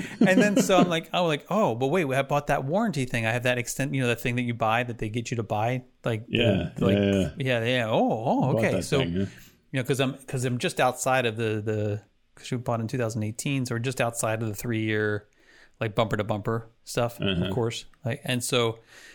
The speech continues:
Speaker 2: um, but it's okay. I got, I had this extra warranty that I was sold,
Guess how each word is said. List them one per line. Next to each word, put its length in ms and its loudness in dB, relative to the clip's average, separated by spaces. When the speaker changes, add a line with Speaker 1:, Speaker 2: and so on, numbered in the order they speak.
Speaker 2:
um, 340 0
but 120 -2
it's 120 -4
okay. 260 -2
I 60 0
got, 140 -2
I 40 -4
had 100 -4
this 200 -4
extra 400 -4
warranty 360 -2
that 120 -2
I 80 -2
was 160 -4
sold, 340 -4